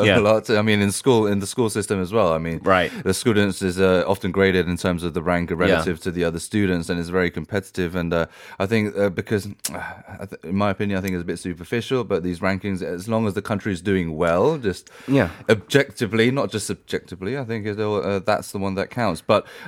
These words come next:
Speaker 2: obviously, this is kind of politician speech. It is Moon Jae-in kind of touting his,
Speaker 1: Mm-hmm.
Speaker 2: uh, uh, his policies over the past four years, and of course, putting a number to the kind of achievements is something that, uh, looks a bit better on paper. And, uh, yeah.
Speaker 1: Yeah.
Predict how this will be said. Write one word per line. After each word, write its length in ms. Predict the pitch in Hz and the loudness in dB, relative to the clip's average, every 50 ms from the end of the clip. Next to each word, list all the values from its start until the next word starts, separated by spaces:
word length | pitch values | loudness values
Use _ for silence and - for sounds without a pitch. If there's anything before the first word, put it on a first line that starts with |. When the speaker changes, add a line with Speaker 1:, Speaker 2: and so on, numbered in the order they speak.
| - - | -4 0
Speaker 2:
obviously, 380 | 92 104 101 107 104 - 101 87 | 0 0 2 0 2 2 2 2
this 160 | 95 90 95 | 2 0 -4
is 100 | 85 - | -6 -6
kind 160 | - 98 90 | -4 -2 -4
of 100 | 82 - | -4 -4
politician 520 | - - 90 82 - - 82 80 - 85 | -4 -4 -4 -4 -6 -10 -12 -10 -10 -10
speech. 420 | - - - - 82 80 78 - - | -10 -10 -8 -8 -8 -8 -8 -8 -10
It 120 | 80 78 | -8 -8
is 120 | 85 78 80 | -8 -6 -6
Moon 200 | 85 85 82 73 | -6 -4 -4 -2
Jae-in 340 | 82 80 80 82 82 82 | -2 -2 -2 -2 -4 -4
kind 200 | - 82 80 78 | -4 -6 -6 -6
of 100 | 78 73 | -6 -8
touting 520 | - - 90 85 87 90 - - 85 80 80 | -10 -10 -8 -6 -6 -6 -6 -6 -6 -6 -4
his, 200 | 85 80 78 73 | -4 -4 -2 0
Speaker 1:
Mm-hmm. 120 | 104 90 | 0 0
Speaker 2:
uh, 240 | 82 80 80 78 73 - - - - - - - - - | 2 2 0 0 -2 -4 -10 -20 -20 -20 -20 -20 -12 -6
uh, 160 | 78 78 76 | -4 -2 -2
his 140 | 76 87 78 - | -2 -4 -4 -2
policies 380 | - 90 87 - - 87 80 | -2 -2 -2 -2 -4 -2 0
over 120 | 90 85 82 | 0 0 0
the 80 | 85 | -2
past 460 | - - 104 95 95 90 87 - - | -6 -6 -4 -2 0 0 -2 -4 -10
four 260 | - - 101 92 90 90 | -8 -4 -2 0 0 2
years, 380 | 87 92 92 92 90 90 82 | 2 2 2 2 2 2 0
and 100 | 87 82 | -2 -6
of 100 | 85 - | -6 -6
course, 280 | - 92 90 90 87 - - _ - | -2 0 0 0 0 -4 -10 _ -4
putting 200 | - 104 95 92 | -2 0 2 2
a 40 | |
number 520 | 92 92 101 107 104 104 98 92 95 92 90 | 4 4 4 4 4 2 4 4 4 4 4
to 260 | - - 98 90 90 | 2 0 0 0 0
the 120 | 82 90 | 0 -4
kind 200 | - - 92 87 | -4 -4 -4 -2
of 100 | 85 78 | -2 -4
achievements 580 | 82 - - 104 101 90 - 90 80 78 69 80 | -6 -6 -4 -4 -4 -2 -4 -6 -8 -8 -8 -10
is 100 | 78 - | -10 -10
something 360 | - 87 78 - 87 78 76 | -8 -10 -10 -8 -10 -8 -8
that, 260 | 78 78 76 - - | -8 -8 -8 -8 -8
uh, 220 | 80 76 76 73 - _ - - - - - - - - | -8 -6 -6 -6 -10 _ -20 -20 -20 -20 -20 -18 -8 -2
looks 220 | 135 151 160 - | -2 -2 0 0
a 40 | - | 2
bit 180 | - 139 98 87 | 4 4 4 6
better 300 | 110 104 92 90 82 73 - - | 6 6 6 6 4 2 -2 -6
on 180 | 82 80 80 | -6 -6 -6
paper. 380 | - 92 82 80 78 - 85 80 | -6 -4 -4 -4 -4 -4 -6 -4
And, 240 | 78 78 76 73 76 | -4 -4 -6 -6 -6
uh, 220 | 76 73 73 76 - | -6 -6 -8 -10 -10
yeah. 180 | - 78 76 - | -8 -6 -2 2
Speaker 1:
Yeah. 160 | 110 90 | 2 2